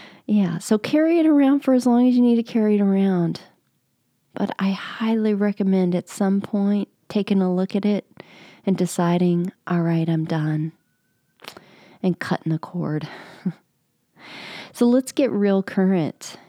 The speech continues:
You know, the Me Too movement is an empowering time.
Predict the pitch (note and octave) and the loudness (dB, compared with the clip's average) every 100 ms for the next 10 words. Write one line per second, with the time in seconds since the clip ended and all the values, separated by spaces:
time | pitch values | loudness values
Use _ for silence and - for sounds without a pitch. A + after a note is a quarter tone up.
0 | _ F#3+ F#3+ F3+ F#3+ G3 A3+ B3+ B3+ - | _ 0 0 2 2 4 4 2 0 0
1 | A#3+ A#3+ G#3+ F#3 E3+ E3+ D#3+ D#3 - _ | 2 4 4 2 0 0 0 -2 -8 _
2 | _ _ _ _ _ - G3+ G3 E3+ E3+ | _ _ _ _ _ -4 -2 0 -2 -4
3 | - - A3+ A3+ G#3+ E3+ F3 D3+ D3 - | -6 -6 -4 -2 -2 -2 -2 -2 -4 -6